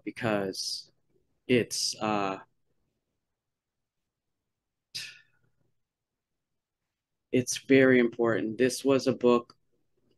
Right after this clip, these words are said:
um, of the, I don't even know how to explain it, but you guys need to go and find this book online. It,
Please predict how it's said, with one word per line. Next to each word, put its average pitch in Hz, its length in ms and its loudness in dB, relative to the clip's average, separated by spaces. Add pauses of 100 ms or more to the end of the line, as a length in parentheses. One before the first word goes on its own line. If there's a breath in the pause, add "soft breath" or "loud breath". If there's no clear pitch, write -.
(140)
um, 110 560 0
of 107 340 0 (1600)
the, 104 440 -2 (2250 loud breath)
I 165 80 6
don't 190 140 12
even 160 200 12
know 151 160 10
how 143 80 8
to 127 60 10
explain 123 320 4
it, 113 100 2
but - 160 -8
you 165 100 2
guys 143 220 4
need 131 120 2
to 127 60 -2
go 123 280 2
and - 180 -8
find 117 320 2
this 107 220 -4
book 98 360 -2
online. 107 600 0
It, - 160 -2